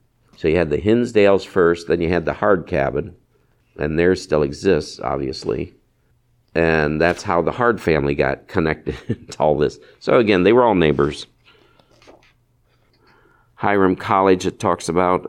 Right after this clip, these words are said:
that on one thirty-eight. And Doctor Gary Bernard, he always brags about the fact that he went to Hiram College. And do you know, Roger, that's where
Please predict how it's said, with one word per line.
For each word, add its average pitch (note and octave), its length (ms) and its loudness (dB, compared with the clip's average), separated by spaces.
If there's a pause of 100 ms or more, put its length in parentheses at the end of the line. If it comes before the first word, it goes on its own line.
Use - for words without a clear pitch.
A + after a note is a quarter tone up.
(120)
that E2+ 200 2
on E2+ 220 2
one E2+ 160 2
thirty-eight. G2 920 0 (1400)
And G2+ 160 0
Doctor F#2+ 360 2
Gary F2 280 4
Bernard, D2+ 440 0
he E2+ 180 0
always D2+ 240 -2
brags D#2 380 -2
about D#2 200 -4
the C#2+ 80 -14
fact D2 320 -8
that D2 120 -12
he G2 120 0
went F2 160 -2
to D2 60 -8
Hiram D2+ 400 -2
College. D#2 400 -2
And D2+ 140 -6
do C#2+ 60 -8
you F2 140 0
know, C3+ 160 2
Roger, A2+ 360 0
that's F#2 300 -4
where F2+ 360 0